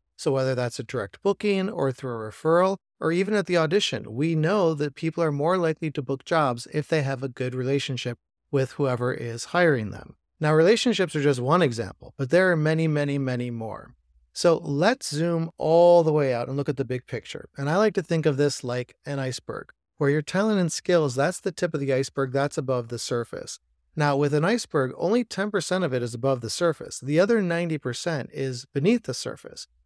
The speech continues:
So your talent and skills are the ten percent at the top, but they are being supported by everything else, the other ninety percent. So there is a ton of other stuff.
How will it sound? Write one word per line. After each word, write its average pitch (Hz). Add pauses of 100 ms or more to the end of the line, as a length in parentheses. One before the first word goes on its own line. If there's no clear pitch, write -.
(120)
So 165
your 156
talent 214
and 151
skills 185
are 135
the 131
ten 156
percent 160
at 147
the -
top, 165 (340)
but 156
they 170
are 180
being 175
supported 175
by 135
everything 151
else, 120
the 131
other 139
ninety 127
percent. 110 (180)
So -
there 180
is 170
a 160
ton 185
of 151
other 127
stuff. -